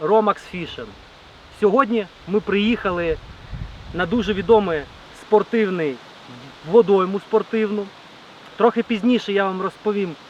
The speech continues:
що це за водойма. Ну, так хочу сказати, що тут рибка водиться, ну, прям менше п'яти кілограм, дуже рідко попадається. Рибка велика,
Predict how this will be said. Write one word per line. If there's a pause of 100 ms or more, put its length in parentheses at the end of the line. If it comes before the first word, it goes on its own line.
(120)
що
це
за
водойма. (960)
Ну,
так
хочу
сказати,
що
тут
рибка
водиться,
ну,
прям (500)
менше
п'яти
кілограм, (240)
дуже
рідко
попадається. (500)
Рибка (120)
велика,